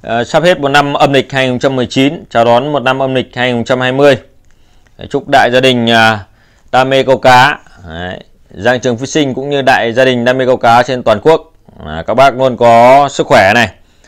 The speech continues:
à, luôn thành công trong công việc và luôn, à, có đam mê, đấy, chinh phục những con hàng, à, khủng cỡ lớn, à,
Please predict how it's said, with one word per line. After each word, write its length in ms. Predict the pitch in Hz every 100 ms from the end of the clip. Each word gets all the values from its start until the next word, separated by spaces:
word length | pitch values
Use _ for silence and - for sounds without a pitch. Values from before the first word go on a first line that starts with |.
| _ _ _
à, 320 | - 90 98
luôn 220 | 117 139
thành 120 | 127 110
công 180 | 135
trong 120 | 131 123
công 120 | 131
việc 200 | 131 120 - _ _
và 520 | 90 87 95 98 98
luôn, 380 | 104 139 131 120
à, 120 | 117
có 160 | 113
đam 160 | 120 127
mê, 180 | 139 131 - _ _ _
đấy, 200 | 69 73 - _ _ _
chinh 160 | 135 113
phục 180 | 120 -
những 100 | -
con 120 | 117
hàng, 320 | 110 104 92
à, 300 | 92 92 87 90 _ _
khủng 360 | - 120 98 101 - -
cỡ 160 | 113
lớn, 260 | 123 131 151 - _ _ -
à, 140 | -